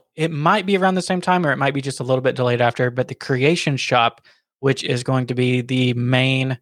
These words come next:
gift shop in Epcot as a replacement for Mouse Gear,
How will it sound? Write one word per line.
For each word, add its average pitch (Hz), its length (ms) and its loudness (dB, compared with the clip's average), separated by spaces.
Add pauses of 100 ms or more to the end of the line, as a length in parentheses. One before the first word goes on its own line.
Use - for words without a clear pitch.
(320)
gift 139 180 2
shop 117 300 0
in 123 100 0
Epcot 120 440 0
as 120 180 -2
a 120 40 2
replacement 123 460 0
for 120 120 -4
Mouse 123 320 0
Gear, 107 340 -6